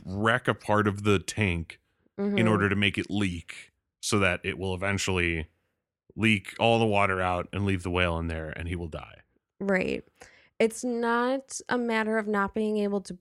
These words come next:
Speaker 2: breathe.
Speaker 1: Right.
Speaker 2: Because
Speaker 1: Yeah, 'cause they breathe air, I know.
Speaker 2: Yeah. It has something to do with, like, their skin.
Speaker 1: Yeah, I'm sure
Speaker 2: And
Speaker 1: they,
Speaker 2: the,
Speaker 1: like,
Speaker 2: the
Speaker 1: dry out
Speaker 2: moisture,
Speaker 1: and
Speaker 2: yeah, the
Speaker 1: they
Speaker 2: moisture of their skin, and then also just the sheer weight of
Speaker 1: Oh, yeah.
Speaker 2: their body and,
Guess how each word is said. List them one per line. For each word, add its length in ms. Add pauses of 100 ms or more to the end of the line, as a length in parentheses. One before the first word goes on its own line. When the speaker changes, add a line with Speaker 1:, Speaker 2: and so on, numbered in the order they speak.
Speaker 2:
breathe. 720 (280)
Speaker 1:
Right. 380
Speaker 2:
Because 680
Speaker 1:
Yeah, 180
'cause 140
they 80
breathe 220
air, 240
I 40
know. 80
Speaker 2:
Yeah. 300 (360)
It 100
has 240
something 340
to 80
do 380
with, 360
like, 340 (440)
their 240
skin. 960
Speaker 1:
Yeah, 320
I'm 80
sure 140
Speaker 2:
And 100
Speaker 1:
they, 60
Speaker 2:
the, 40
Speaker 1:
like, 120
Speaker 2:
the 60
Speaker 1:
dry 220
out 0 (240)
Speaker 2:
moisture, 280
Speaker 1:
and 160
Speaker 2:
yeah, 180
the 80
Speaker 1:
they 60
Speaker 2:
moisture 340
of 100
their 140
skin, 520
and 280
then 160
also 340
just 260
the 120
sheer 280
weight 500 (540)
of 540
Speaker 1:
Oh, 180
yeah. 140
Speaker 2:
their 160
body 500
and, 220